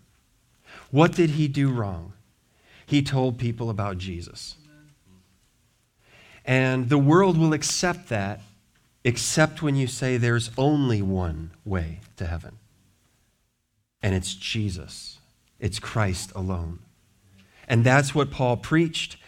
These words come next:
and that's what Paul experienced, that's what he knew, that Christians are called out of the darkness into the marvelous light of Christ.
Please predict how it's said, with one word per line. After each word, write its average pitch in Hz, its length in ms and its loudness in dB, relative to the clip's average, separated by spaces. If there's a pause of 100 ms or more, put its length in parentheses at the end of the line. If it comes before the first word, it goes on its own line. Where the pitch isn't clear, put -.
(300)
and 117 160 2
that's 127 340 2
what 135 240 0
Paul 120 260 0
experienced, 160 1000 2
that's 120 260 2
what 117 180 -2
he 110 140 -2
knew, 147 520 2 (1040)
that 120 160 0
Christians 151 500 2
are 120 80 4
called 120 400 2
out 143 240 6
of 160 120 0
the 165 60 2
darkness 139 640 2
into 160 600 2
the 143 100 0
marvelous 135 760 2
light 127 300 0
of 110 160 -6
Christ. 107 540 -4